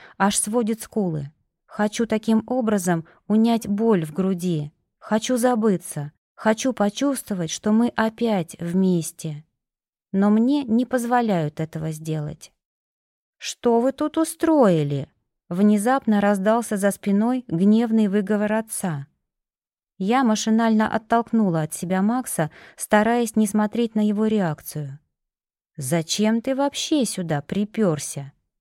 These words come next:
Это уже было адресовано Стравинскому. Макс молчал и сдерживал злость ради меня, хотя я чувствовала, как нелегко ему это давалось.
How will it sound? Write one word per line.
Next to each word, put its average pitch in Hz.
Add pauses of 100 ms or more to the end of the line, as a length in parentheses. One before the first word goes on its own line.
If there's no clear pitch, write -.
(200)
Это 190
уже 220
было 208
адресовано 180
Стравинскому. 147 (840)
Макс 247
молчал 185
и 196
сдерживал 214
злость 240
ради 226
меня, 202 (180)
хотя 196
я 247
чувствовала, 170
как 185
нелегко 196
ему 190
это 190
давалось. 165